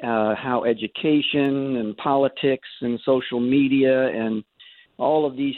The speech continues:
things, uh, and the media itself, uh,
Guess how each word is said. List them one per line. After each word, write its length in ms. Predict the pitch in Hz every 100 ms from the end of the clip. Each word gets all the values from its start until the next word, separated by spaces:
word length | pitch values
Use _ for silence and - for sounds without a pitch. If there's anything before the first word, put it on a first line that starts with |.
| -
things, 340 | 143 135 120 107 110
uh, 280 | 110 110 107
and 180 | 127 139
the 60 | 120
media 460 | 127 147 135 113
itself, 500 | - - 156 120 113 - _ _ _ _ _ - -
uh, 440 | 110 113 110